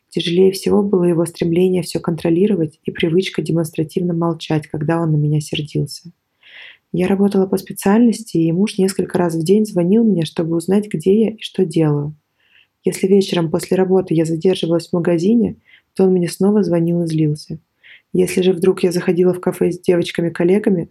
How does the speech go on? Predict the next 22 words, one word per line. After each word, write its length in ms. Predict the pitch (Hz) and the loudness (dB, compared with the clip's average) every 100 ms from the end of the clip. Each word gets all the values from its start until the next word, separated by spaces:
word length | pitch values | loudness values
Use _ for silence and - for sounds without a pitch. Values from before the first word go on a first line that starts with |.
| _ | _
то 100 | 170 | -2
меня 280 | 170 180 180 | 0 2 0
ожидал 380 | 165 151 160 | 0 0 0
скандал. 640 | 156 - 165 156 147 147 151 _ _ _ - - - - | -2 -4 -2 0 0 -2 -6 _ _ _ -20 -20 -18 -2
Муж 240 | 190 190 | -2 2
редко 300 | 220 233 208 | 0 2 -2
кричал, 560 | 196 170 - 190 196 190 | -2 -4 -2 0 2 2
руки 280 | 196 196 175 | 0 0 -2
не 100 | 170 | 0
распускал, 800 | 160 - 160 - 180 185 - _ _ _ _ _ _ - | -2 -6 -8 -4 -2 -2 -4 _ _ _ _ _ _ -4
но 180 | 165 | 0
его 180 | 175 170 | 0 -2
тяжелый 680 | 170 - 175 175 185 170 156 | -4 -2 0 2 2 2 0
взгляд, 500 | 151 - 175 208 208 | -2 -2 0 0 -2
который 320 | 196 190 165 | -6 -4 -2
меня 240 | 165 165 160 | 0 0 -2
просто 400 | - 170 160 156 | -2 -2 -2 -4
буравил, 580 | 165 170 165 156 156 - | 0 0 0 0 -2 0
был 140 | 170 | 0
еще 260 | 165 - 165 | 0 -4 -8
тем 360 | - 165 151 | -4 -2 0
испытанием. 760 | 151 - - 156 160 160 160 | -2 -10 -10 -6 -6 -6 -10